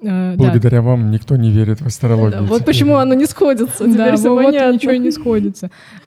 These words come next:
Speaker 1: Когда мы читаем вот эти последние странички журналов, и я читала свои гороскопы, у меня, конечно же, ничего не сходилось никогда.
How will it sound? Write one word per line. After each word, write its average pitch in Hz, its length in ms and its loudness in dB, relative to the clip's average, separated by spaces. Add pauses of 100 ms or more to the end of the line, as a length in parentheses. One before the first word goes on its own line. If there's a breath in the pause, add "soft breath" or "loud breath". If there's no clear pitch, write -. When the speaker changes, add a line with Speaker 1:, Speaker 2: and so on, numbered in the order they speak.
(120)
Speaker 1:
Когда 262 460 -2
мы 233 260 0
читаем 208 400 -4
вот 190 160 -4
эти 180 400 -6 (140)
последние 190 400 -2
странички 202 420 -2
журналов, 294 520 -2
и 214 60 -4
я 190 200 -2
читала 190 320 -8
свои 233 260 -6
гороскопы, 233 480 -6
у - 20 -6
меня, 208 200 -2
конечно 180 420 -6
же, 160 100 -6
ничего 160 220 -4
не 180 100 0
сходилось 240 580 -8
никогда. 196 500 -4